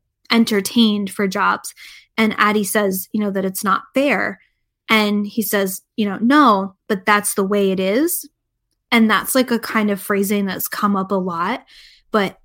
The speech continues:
pretty much every time the author gives us an interplay back and forth, it's like someone makes a declarative statement and then someone else either questions it, or there's, like, a nice interplay every time.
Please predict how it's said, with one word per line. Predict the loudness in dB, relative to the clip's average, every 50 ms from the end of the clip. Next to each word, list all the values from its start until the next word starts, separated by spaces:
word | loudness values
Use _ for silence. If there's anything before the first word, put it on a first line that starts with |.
| _ _ -12
pretty | 2 4 6 6 6
much | 4 4 0 -2 -4 -2
every | -2 -2 0 2 0 0 0
time | -2 -4 -4 -2 -2 -2 -2 -2 -2 -2 -4 -4 -6
the | -8 -8 -6 -4
author | -2 -2 -2 -2 -2 -4 -2 -2 -2 -2 -4 -6 -10 _ _ _ _ _ _ _ _ _ _ _ _ _ _ _
gives | 2 4 4 4
us | 2 2 0
an | -2 -2
interplay | 0 -2 0 0 0 -2 -2 -2 -4 -2
back | 0 0 -2 -2 -2
and | -4 -6 -6
forth, | -4 -2 -2 -2 -2 -4
it's | -6 -4 -4
like | -4 -6 -6 -6
someone | -8 -6 -2 0 2 2 2 2 2 0 0 -2 -4 -2 -2
makes | -2 0 0 -2 -4 -2 -4
a | -2
declarative | -2 -2 -4 -2 -4 -2 0 0 -2 -2
statement | -4 -6 -4 -4 -4 -2 -4 -4 -6 -6 -6 -4 -2
and | -2 -2 -2
then | -2 -2 -2 -4
someone | -2 -2 0 0 0 0 -2 -2 -2
else | -2 -2 -2 -2 -4 -6 -6
either | -6 -4 -4 -4 -6 -6
questions | -6 -6 -6 -4 -4 -2 -2 0 -2 0 -2
it, | -4 -8 -10 -6 -2
or | 0 0
there's, | 2 2 0 0 -2 -4
like, | -6 -8 -8 -16 -20 -20 -14 _
a | 0
nice | 0 0 2 0 -4 -4 -4
interplay | -6 -6 -4 -4 -4 -6 -4 -6 -4 -4 -4 -6 -6 -6
every | -6 -6 -4 -4 -4 -6
time. | -6 -6 -6 -6 -6 -4 -2 -2 -2 -2 -4